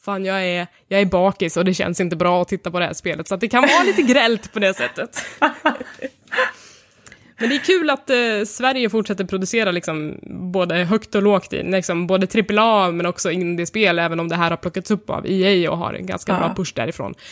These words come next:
Speaker 2: Alltså hela
Speaker 1: Ehm.
Speaker 2: den här svenska spelmarknaden är riktigt, riktigt rolig. Att det är så stort här
Speaker 1: Mm.
Speaker 2: överlag.
Speaker 1: Mm. Och att det, det är ganska intressanta år just nu för svensk, eh, spelutveckling. Det känns,
Speaker 2: Mm.
Speaker 1: eh, superkul faktiskt. Och det här är ett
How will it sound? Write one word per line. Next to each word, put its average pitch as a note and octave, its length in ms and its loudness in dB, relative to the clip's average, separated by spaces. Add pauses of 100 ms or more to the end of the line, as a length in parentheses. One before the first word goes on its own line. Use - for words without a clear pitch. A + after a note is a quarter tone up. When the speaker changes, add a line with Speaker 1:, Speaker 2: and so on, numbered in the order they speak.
(180)
Speaker 2:
Alltså G#3 180 0
hela G#3 300 4
Speaker 1:
Ehm. A3 120 4
Speaker 2:
den G#3 80 6
här E3+ 80 2
svenska F#3 500 0
spelmarknaden E3+ 600 -2
är G#2 260 -2
riktigt, F#3 240 -10
riktigt F3+ 220 -6
rolig. E3+ 280 -4
Att G3 80 -2
det G3+ 60 2
är G3+ 40 0
så G#3 100 -4
stort A#3+ 460 0
här F#3+ 300 4
Speaker 1:
Mm. G#3+ 220 4
Speaker 2:
överlag. F#3+ 420 2 (360)
Speaker 1:
Mm. F3+ 260 -6 (440)
Och G#3 120 -2
att A3 80 2
det, G#3 100 4 (360)
det B3 60 -4
är C4+ 40 -2
ganska A#3+ 280 2
intressanta F3+ 440 2
år G3 220 4
just D#3+ 280 -4
nu F#3 160 0
för D#3 240 -4
svensk, E3 440 -6
eh, - 140 -8
spelutveckling. F3+ 720 -4
Det G3+ 140 4
känns, F#3 320 -2
Speaker 2:
Mm. - 100 -6
Speaker 1:
eh, - 40 -6
superkul G#3 440 2
faktiskt. - 360 -10
Och F#3 100 -2
det F#3+ 80 2
här G3 140 4
är F#3+ 80 2
ett - 160 -10